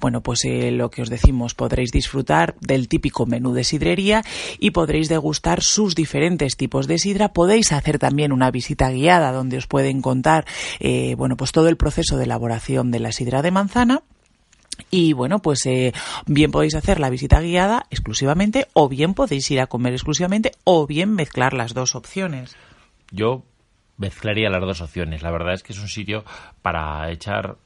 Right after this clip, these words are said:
Speaker 2: eh, un día casi entero entre, eh, disfrutar de la sidra, la comida y poder, eh, ver los distintos productos que ahora ya realizan de la manzana, porque, eh, habitualmente solo se realizaba la sidra,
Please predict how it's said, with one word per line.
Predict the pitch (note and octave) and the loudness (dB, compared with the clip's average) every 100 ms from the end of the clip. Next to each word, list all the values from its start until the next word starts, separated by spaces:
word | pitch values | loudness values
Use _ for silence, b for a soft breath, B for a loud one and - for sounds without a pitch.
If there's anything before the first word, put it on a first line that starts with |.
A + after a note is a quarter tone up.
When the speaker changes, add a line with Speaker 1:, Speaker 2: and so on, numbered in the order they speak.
| - | -12
Speaker 2:
eh, | F#2+ E2+ E2+ E2 E2 - | -8 -8 -6 -6 -6 -8
un | G2+ F#2+ | -6 -4
día | F#2 G2 | -2 -4
casi | F#2+ F#2 F2+ | -4 -8 -8
entero | E2+ D#2+ F2 F2 F#2+ | -8 -6 -6 -4 -4
entre, | F#2 D#2+ D#2+ E2 D#2+ B B B B | -4 -6 -6 -6 -6 B B B B
eh, | F#2+ E2 | -8 -8
disfrutar | E2 E2 F2+ E2 F#2 | -8 -10 -10 -8 -6
de | G2 | -4
la | F#2+ | -6
sidra, | D#2+ F#2+ F#2+ G#2+ A2 A2 | -6 -8 -8 -6 -4 -4
la | F#2 | -4
comida | - F2 G2 A2 A#2+ B2+ - | -4 -6 -6 -6 -8 -8 -10
y | G#2 | -10
poder, | G2+ F#2 A2 B2 B B B - | -6 -4 -4 -6 B B B -8
eh, | G2 G2+ | -4 -4
ver | F#2 A#2+ | -4 -6
los | A2+ G2 F2 | -6 -8 -8
distintos | F2+ A#2+ A#2 B2+ | -10 -10 -8 -8
productos | - G#2 A2 A#2 | -6 -8 -8 -10
que | - | -8
ahora | F#2 G2+ G#2+ | -6 -4 -6
ya | G2 G#2+ | -6 -8
realizan | F#2+ E2+ F#2+ G#2 G2+ B B B | -8 -8 -8 -10 -10 B B B
de | F#2 | -8
la | E2 | -6
manzana, | D#2 D#2 - A2+ F2+ | -6 -8 -8 -8 -8
porque, | E2 D#2+ D#2+ D#2+ | -10 -8 -8 -8
eh, | - D#2 | -10 -10
habitualmente | D2+ E2 F2+ F2 A2 A2 | -8 -8 -8 -8 -8 -10
solo | F#2+ F#2 | -10 -10
se | F#2 | -8
realizaba | F2 F2 F#2+ F2+ | -8 -10 -8 -8
la | D#2+ | -8
sidra, | D2+ A#2 G2+ G#2 | -10 -10 -8 -8